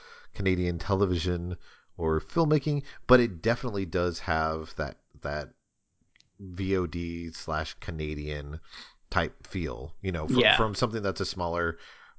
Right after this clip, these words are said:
Speaker 1: um, production, or, or even, like, a Bulgar-, like, "We made this film in Romania. Can you tell?" Yes, yes, we can.
Speaker 2: Yes, yes.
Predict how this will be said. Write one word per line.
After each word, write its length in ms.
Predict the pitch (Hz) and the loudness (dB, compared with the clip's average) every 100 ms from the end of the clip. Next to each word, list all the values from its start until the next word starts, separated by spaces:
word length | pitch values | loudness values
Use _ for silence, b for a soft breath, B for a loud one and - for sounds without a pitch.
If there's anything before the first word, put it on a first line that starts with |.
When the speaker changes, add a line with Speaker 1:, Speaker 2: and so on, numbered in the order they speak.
| - | -2
Speaker 1:
um, 460 | 80 73 67 78 | -2 -2 -6 -10
production, 400 | - 87 80 82 | -2 0 0 -4
or, 180 | - 110 | 0 0
or 220 | 101 113 | 2 0
even, 480 | 104 101 101 90 85 - - | 0 0 0 0 -6 -12 -6
like, 260 | 92 78 - | -2 -2 -2
a 100 | 85 | -4
Bulgar-, 600 | 78 85 87 78 87 82 | 6 6 6 0 -2 0
like, 260 | 90 87 120 | 0 0 0
"We 120 | 156 | 2
made 240 | 151 151 | 4 4
this 140 | 160 - | 2 2
film 240 | 127 143 | 2 4
in 80 | 160 | 4
Romania. 680 | 190 190 214 202 139 92 80 B B | 4 6 6 4 4 2 -2 B B
Can 140 | - 127 | 2 4
you 100 | 123 | 4
tell?" 360 | 131 147 180 B - | 6 6 6 B -2
Yes, 300 | 82 82 - - | 0 2 -2 -6
yes, 260 | 87 78 - | -2 -2 -4
we 80 | |
can. 180 | 67 - - - - _ _ | -10 -10 -14 -18 -20 _ _
Speaker 2:
Yes, 560 | 151 123 - - - - | 4 6 4 0 -10 -8
yes. 480 | - - - - - | -2 -2 -2 -8 -12